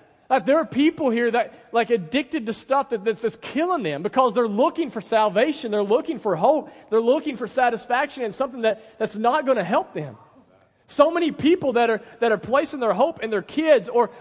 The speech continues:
or their money, and they might die with a full bank account, but they're gonna have an empty soul.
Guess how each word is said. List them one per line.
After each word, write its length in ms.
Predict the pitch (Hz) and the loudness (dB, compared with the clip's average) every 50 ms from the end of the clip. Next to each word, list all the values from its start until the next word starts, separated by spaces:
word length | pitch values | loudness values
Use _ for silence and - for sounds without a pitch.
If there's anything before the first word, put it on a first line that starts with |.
| - - | -4 2
or 140 | 226 240 240 | 4 4 4
their 140 | 208 233 214 | 4 2 -2
money, 440 | 208 208 240 294 330 311 262 220 | 0 2 4 4 6 4 2 0
and 120 | 208 226 247 | 0 0 0
they 80 | 240 | 2
might 340 | 233 240 262 294 262 190 175 | 4 4 4 4 2 0 0
die 280 | 240 254 269 302 320 285 | 2 4 4 4 4 2
with 160 | 247 226 - | 2 -2 -4
a 60 | 214 | -6
full 340 | - - - 285 311 311 285 | -6 -4 0 2 4 4 2
bank 360 | 190 151 - 240 294 330 - | 2 0 0 0 0 0 -4
account, 360 | - 185 - 226 233 240 233 | -10 -8 -2 0 0 0 0
but 100 | 233 233 | -2 -4
they're 80 | - 254 | -4 -2
gonna 140 | 220 254 240 | 0 2 2
have 120 | 254 240 | 2 0
an 80 | - 233 - | 0 -2 -2
empty 260 | 247 285 233 - 262 | -4 -4 -4 -4 -6
soul. 600 | - - - 294 294 320 320 254 160 117 117 - | -6 -2 2 2 4 4 4 0 -2 -4 -8 -14